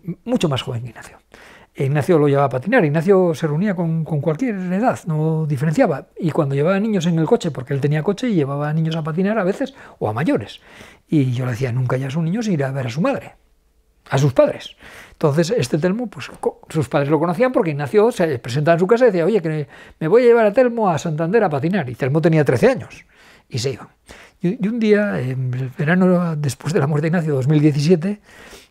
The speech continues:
en una casa, eh, en un jardín de una casa que estaba pasando el verano mi hijo Enrique, y en otra vivienda,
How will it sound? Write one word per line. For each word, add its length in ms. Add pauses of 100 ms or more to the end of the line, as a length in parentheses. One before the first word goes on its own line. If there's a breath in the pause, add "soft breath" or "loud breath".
(120)
en 200
una 180
casa, 500
eh, 380
en 180
un 120
jardín 340
de 60
una 120
casa 240
que 220
estaba 380
pasando 320
el 40
verano 300
mi 140
hijo 180
Enrique, 380 (480 loud breath)
y 160
en 120
otra 200
vivienda, 580